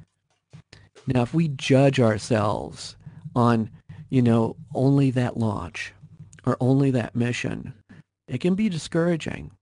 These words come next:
But I just want to let people know, don't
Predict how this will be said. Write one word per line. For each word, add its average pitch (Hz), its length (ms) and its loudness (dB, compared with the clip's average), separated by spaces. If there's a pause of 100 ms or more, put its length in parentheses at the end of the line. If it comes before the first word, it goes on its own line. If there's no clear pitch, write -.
(520)
But 139 100 2
I 143 40 4
just 180 200 2
want 180 160 2
to - 20 2
let 165 160 -2
people 139 300 0
know, 131 540 0 (1000)
don't 147 600 4